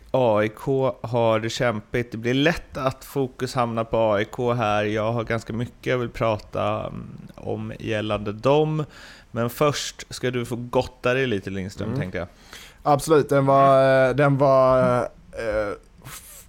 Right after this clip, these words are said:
Speaker 2: skön. Eh, jag ska säga, den var rättvis. Eh, så att det var inte... Det är alltid, ma-, man behöver, H F behöver poäng, för, eh, de är i botten av tabellen, så här sig själv. Men det är olika sätt att vinna matcher på. Eh, det som är viktigt och det som är bra för H F är att de vann på ett sätt som fungerade.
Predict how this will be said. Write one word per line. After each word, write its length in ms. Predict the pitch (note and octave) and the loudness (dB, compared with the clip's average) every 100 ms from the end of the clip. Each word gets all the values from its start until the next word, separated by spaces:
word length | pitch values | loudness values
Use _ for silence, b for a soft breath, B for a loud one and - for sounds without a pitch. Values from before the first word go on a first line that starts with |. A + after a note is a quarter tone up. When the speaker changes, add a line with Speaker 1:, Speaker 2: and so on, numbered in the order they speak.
| - | -20
Speaker 2:
skön. 580 | - - E3+ C3+ A2+ A#2+ - | -20 0 4 4 4 0 0
Eh, 60 | B2 G#2 | -2 2
jag 200 | D#3 D#3 | 2 2
ska 120 | D#3+ | 2
säga, 180 | D3+ D3+ | 2 4
den 100 | C#3 | 4
var 80 | D3 | 4
rättvis. 600 | F#3+ - C3 C#3+ - - | 2 2 -2 -2 -8 -6
Eh, 520 | A2+ A2+ A2 A2 A2 | -2 2 2 2 2
så 120 | G#2+ | 2
att 120 | B2 | -2
det 140 | C3+ C3+ | 2 2
var 100 | C#3+ | 4
inte... 340 | D3 C#3+ B2+ - B B B | 4 4 2 0 B B B
Det 80 | C3 | 0
är 40 | |
alltid, 300 | C#3+ D3 D3+ | 0 2 0
ma-, 140 | C#3 - - | 0 -6 -4
man 200 | C#3 C#3 | 0 2
behöver, 260 | C#3+ E3 | 4 6
H 140 | C#3+ C#3+ | 6 4
F 120 | A#2 | 2
behöver 300 | B2+ B2+ A2 | 2 4 2
poäng, 500 | B2 D3 G#3 F3+ D3+ | 2 2 2 -2 -2
för, 340 | D3 E2+ G#2+ G#2 | -4 -2 -2 -2
eh, 40 | |
de 140 | C3 C3+ | -2 -2
är 40 | |
i 20 | |
botten 300 | B2+ B2+ - | 0 -2 -2
av 40 | G#2+ | -4
tabellen, 360 | A#2+ A#2+ G2 | -2 0 0
så 60 | B2+ | -2
här 80 | A#2+ | -2
sig 80 | |
själv. 180 | B2 G#2+ | -2 -2
Men 200 | A2 A#2 B B B - | -2 -4 B B B -16
det 160 | - | -2
är 40 | E3+ | 0
olika 260 | E3 D3 | 2 2
sätt 200 | C#3+ C#3 | 2 0
att 60 | C3 | 2
vinna 220 | C#3+ B2 | 2 2
matcher 300 | A#2+ C#3 B2 | 0 0 -2
på. 220 | A#2 G#2 - b b | -2 -4 -6 b b
Eh, 160 | A2 A2+ | -4 -2
det 200 | A#2 B2 | 0 0
som 160 | B2 | 0
är 60 | B2+ | 0
viktigt 400 | C3 D3 - A2 | 2 0 -2 0
och 60 | B2 | 0
det 80 | |
som 140 | A#2 B2+ | 0 -2
är 40 | |
bra 220 | B2 E3+ | 2 2
för 120 | C3 C3 | 4 4
H 60 | |
F 60 | B2+ | 2
är 40 | |
att 80 | D2+ | 0
de 140 | A#2 | 0
vann 220 | A#2+ C3 G#2 | 2 2 0
på 80 | |
ett 80 | A2 | -4
sätt 220 | - B2+ | 0 0
som 140 | - G#2+ | 0 -4
fungerade. 600 | A2+ A#2 B2+ F#2 G2+ | -4 0 2 2 2